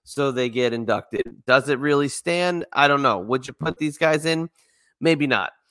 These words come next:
Uh, but this is also the last few years where the W W E has just, like, loaded these years with names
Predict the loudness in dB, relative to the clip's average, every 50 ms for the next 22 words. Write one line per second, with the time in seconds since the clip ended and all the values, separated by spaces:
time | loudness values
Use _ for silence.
0 | _ _ _ _ -2 2 4 4 4 2 0 -2 -2 -2 -2 -4 -2 0 0 2
1 | 2 0 -2 -2 0 2 2 2 2 0 -4 -6 -4 -4 -2 -2 -2 -4 -4 -4
2 | -4 -4 -4 -6 -4 -2 -2 -2 0 0 -2 -2 -2 -2 -2 -2 -4 -6 -8 -8
3 | -6 -4 -4 -4 -2 -4 -6 -6 -6 -8 -10 -12 -12 -14 -18 _ _ -10 -10 -10
4 | -12 _ _ _ -14 -12 -12 -10 -8 -4 4 6 8 10 10 10 8 6 2 0
5 | -2 -4 -4 -4 -6 -6 -4 -2 0 0 -2 -4 -6 -6 -6 -8 -8 -10 _ _
6 | _ -10 -2 2 6 8 8 8 6 4 0 -4 -8 -10